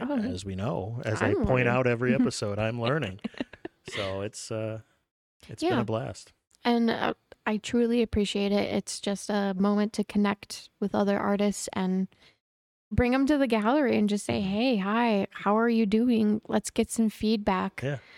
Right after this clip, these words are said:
Speaker 1: on your story, your process, and
Speaker 2: And a lot of 'em
Speaker 1: what
Speaker 2: have
Speaker 1: do you
Speaker 2: never
Speaker 1: think?"
Speaker 2: been here before,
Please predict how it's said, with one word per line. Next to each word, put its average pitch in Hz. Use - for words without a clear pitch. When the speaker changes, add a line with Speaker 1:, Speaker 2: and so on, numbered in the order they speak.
Speaker 1:
on 196
your 190
story, 233
your 214
process, 233
and 208
Speaker 2:
And 117
a 117
lot 110
of -
'em 147
Speaker 1:
what 147
Speaker 2:
have 131
Speaker 1:
do -
you -
Speaker 2:
never 120
Speaker 1:
think?" 330
Speaker 2:
been 120
here 135
before, 95